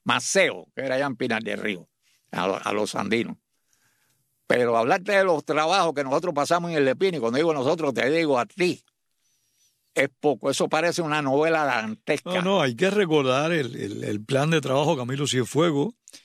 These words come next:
Speaker 2: que era un plan de trabajo forzado, algo realmente abusivo, criminal.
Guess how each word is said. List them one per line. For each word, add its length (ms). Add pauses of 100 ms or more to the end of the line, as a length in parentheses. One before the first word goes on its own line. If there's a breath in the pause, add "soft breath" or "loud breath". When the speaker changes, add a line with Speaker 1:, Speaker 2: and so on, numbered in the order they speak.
(300 loud breath)
Speaker 2:
que 120
era 80
un 180
plan 280
de 100
trabajo 320
forzado, 760
algo 240 (160)
realmente 760
abusivo, 760 (400 loud breath)
criminal. 720